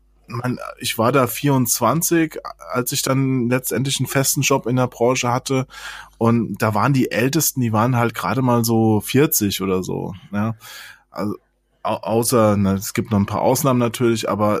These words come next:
wenig. Und, und ich dachte damals noch so, oh cool, selbst mit vierzig kann man noch cool sein, ja, weil Herbert Eichinger zum Beispiel, ein Redakteurskollege von mir, der war halt damals schon in dem Alter.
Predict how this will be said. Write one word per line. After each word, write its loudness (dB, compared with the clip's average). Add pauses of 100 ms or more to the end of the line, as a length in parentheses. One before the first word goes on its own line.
(120)
wenig. 2 (580)
Und, 0 (160)
und 0
ich 0
dachte 0
damals 0
noch -2
so, -2
oh 0 (160)
cool, -2
selbst 0
mit -2
vierzig 0
kann -2
man 4
noch 0 (140)
cool 4
sein, 0 (120)
ja, -2
weil 4 (1160)
Herbert 2
Eichinger 4
zum 0
Beispiel, 2
ein 2
Redakteurskollege 0
von 0
mir, 4
der 2
war 0
halt -4
damals 0
schon 0
in 2
dem -2
Alter. -2